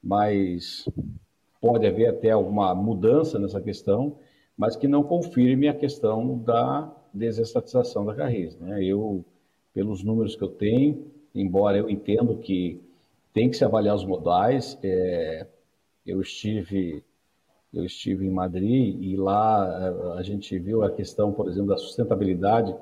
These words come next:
de ônibus que em várias grandes cidades do mundo, os ônibus elétricos. Mas a gente sabe que seria um custo, é, o, no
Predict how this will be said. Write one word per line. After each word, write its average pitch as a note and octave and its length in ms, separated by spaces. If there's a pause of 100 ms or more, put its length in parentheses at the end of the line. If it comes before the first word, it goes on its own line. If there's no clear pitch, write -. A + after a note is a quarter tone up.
(300)
de G#2 100
ônibus A#2 560
que G#2 160
em G2 100
várias G#2+ 640 (200)
grandes A#2+ 400
cidades G#2 420
do G2+ 120
mundo, A2 560 (400)
os A#2 200
ônibus A2+ 320
elétricos. C#3 480 (220)
Mas F2 120
a F2 40
gente A#2+ 160
sabe D3 400
que - 80
seria B2 220
um D#3 100
custo, E3+ 840 (1160)
é, - 400
o, E2 180
no A2 600